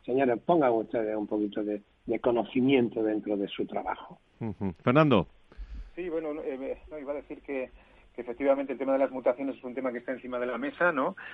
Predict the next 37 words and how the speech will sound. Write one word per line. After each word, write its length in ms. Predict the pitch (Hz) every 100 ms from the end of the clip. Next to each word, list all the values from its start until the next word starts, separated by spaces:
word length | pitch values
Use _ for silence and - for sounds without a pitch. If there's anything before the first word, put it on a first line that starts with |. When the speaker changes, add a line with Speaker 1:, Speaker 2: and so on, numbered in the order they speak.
| -
Speaker 3:
Hay 80 | 131
que 60 | 131
tener 180 | 131
mucho 240 | 135 131 120
cuidado 240 | 131 131
y 20 |
mucha 200 | 127 135
precaución 500 | - 120 120 120 147
precisamente 460 | 131 117 120 117 123
con 120 | 117
este 180 | 113 110
tema, 220 | 135 156
como 160 | 147 120
bien 200 | 120 117
dice, 240 | 113 123 - - - -
como 160 | - 120
bien 400 | 120 131 139 131
dice 420 | 120 123 117 117 135 127
también 220 | 117 113
Alfonso, 360 | 110 135 -
¿no? 200 | 143 131 - - - - -
Y, 600 | 147 143 139 139 - 143
y 40 |
de 120 | 139
hecho 260 | 143 156 160
la 80 | 147
Unión 180 | 143
Europea, 440 | 143 143 143 151 160
pues, 180 | 139 143
lo 80 |
ha 40 | 139
puesto 200 | 135 135
encima 200 | 123 123
de 80 | 117
la 100 | 117
mesa, 260 | 156 127
¿no? 180 | 127